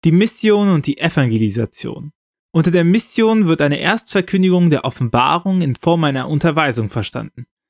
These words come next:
„Bekehr dich oder leide an deinen Sünden.“ Die Evangelisation, so wie von Paul dem Sechsten in Evangelii Nuntiandi ursprünglich beschrieben,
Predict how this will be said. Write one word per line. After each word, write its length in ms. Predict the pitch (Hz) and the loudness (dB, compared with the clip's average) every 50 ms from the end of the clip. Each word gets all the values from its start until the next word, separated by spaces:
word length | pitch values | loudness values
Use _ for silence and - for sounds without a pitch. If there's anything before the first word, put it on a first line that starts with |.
| _ _ _ - | _ _ _ -6
„Bekehr 360 | 156 - - 208 202 202 202 | -4 0 2 2 2 2 2
dich 220 | 190 202 190 - | 2 0 0 2
oder 220 | 170 156 151 143 143 | 2 2 4 4 4
leide 300 | 151 160 170 170 165 156 | 2 2 2 2 2 2
an 120 | 143 139 | 2 2
deinen 280 | 139 135 131 135 131 123 | 2 0 0 0 0 0
Sünden.“ 320 | 110 113 113 117 - - _ _ _ _ _ _ _ _ _ _ _ _ _ _ _ _ - | 0 0 -2 -2 -6 -10 _ _ _ _ _ _ _ _ _ _ _ _ _ _ _ _ -4
Die 220 | - 147 151 151 - | 0 2 2 2 2
Evangelisation, 1160 | - 202 - - 214 202 175 180 151 135 120 127 120 - - - - 143 156 165 180 180 160 | 0 -2 0 0 0 2 2 2 2 2 2 2 0 0 -2 0 2 2 4 4 4 2 2
so 240 | 123 127 127 120 110 | 2 2 0 2 2
wie 160 | 117 117 117 | 2 0 0
von 300 | - - 120 117 113 104 | 0 0 0 0 0 0
Paul 260 | - - 151 165 170 | -2 0 0 2 2
dem 140 | 147 127 120 | 2 0 0
Sechsten 580 | 113 135 156 170 - - - _ - 208 190 175 | 2 2 0 0 -2 -10 -14 _ -2 2 2 4
in 160 | 143 123 123 | 2 2 0
Evangelii 600 | 131 123 - - 120 113 127 156 170 175 165 147 | -2 -4 -2 -2 -2 2 2 2 2 2 2 2
Nuntiandi 680 | 139 131 131 131 - - 123 123 139 160 160 151 147 - | 2 0 0 -2 0 0 0 2 2 2 2 0 -2 -2
ursprünglich 600 | 165 180 202 - - - - 180 175 170 175 - | -2 -2 -2 -2 -2 -2 0 2 2 2 0 -2
beschrieben, 680 | - - - - - - 170 175 185 185 202 226 214 | -4 -4 -4 -4 -2 -2 0 0 0 0 -2 -2 -4